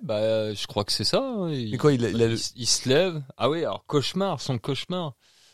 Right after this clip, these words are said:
Speaker 1: Ouais, bide à l'air, en fait, il lui, il les tripe, en fait, les, les, les espèces de démons. Les
Speaker 2: Ah
Speaker 1: tripe.
Speaker 2: oui, ils viennent les triper,
Speaker 1: Ils
Speaker 2: lui,
Speaker 1: viennent
Speaker 2: voilà,
Speaker 1: lui
Speaker 2: ouais,
Speaker 1: en
Speaker 2: voilà.
Speaker 1: retirer les entrailles,
Speaker 2: Oui.
Speaker 1: euh.
Speaker 2: Oui, parce qu'en fait, euh, il y a, on voit, c'est un rêve de, de Dave, mais il y a pas le moment où il se réveille.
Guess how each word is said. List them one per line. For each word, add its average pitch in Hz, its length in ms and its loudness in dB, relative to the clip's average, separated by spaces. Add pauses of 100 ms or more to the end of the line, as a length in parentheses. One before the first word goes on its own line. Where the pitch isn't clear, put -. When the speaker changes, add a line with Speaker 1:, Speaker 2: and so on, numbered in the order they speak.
(120)
Speaker 1:
Ouais, 220 140 6
bide 139 280 -2
à 139 80 6
l'air, 202 160 2
en 127 80 2
fait, - 240 -4
il 110 120 -2
lui, 117 140 4
il 120 140 0
les 131 100 0
tripe, - 260 -2
en 131 60 0
fait, 113 240 -2
les, 104 240 2
les, 98 440 0 (380)
les 101 140 -12
espèces 117 240 2
de 113 80 2
démons. 123 360 6
Les 120 160 4
Speaker 2:
Ah 190 60 12
Speaker 1:
tripe. 254 100 12
Speaker 2:
oui, 277 100 8
ils 226 40 8
viennent 214 200 12
les 220 80 10
triper, 208 280 4
Speaker 1:
Ils 208 40 8
Speaker 2:
lui, 196 80 6
Speaker 1:
viennent 208 100 8
Speaker 2:
voilà, 180 200 12
Speaker 1:
lui 151 60 12
Speaker 2:
ouais, 165 80 12
Speaker 1:
en 160 40 8
Speaker 2:
voilà. 160 200 12
Speaker 1:
retirer 151 360 4
les 127 160 0
entrailles, 135 500 2
Speaker 2:
Oui. 156 160 8
Speaker 1:
euh. 98 100 -8 (140)
Speaker 2:
Oui, 220 120 2
parce 262 140 10
qu'en 202 120 8
fait, 285 280 10
euh, 110 100 4
il 135 60 0
y 151 80 10
a, 143 260 10
on 107 300 -2
voit, 151 200 6
c'est - 140 6
un 143 80 10
rêve 165 300 10
de, 123 500 6
de 117 120 0
Dave, 165 260 8
mais 156 120 4
il 104 80 0
y 143 80 4
a 143 60 4
pas 202 80 6
le 214 60 2
moment 196 220 2
où 185 40 4
il 156 60 2
se - 80 -4
réveille. 165 440 4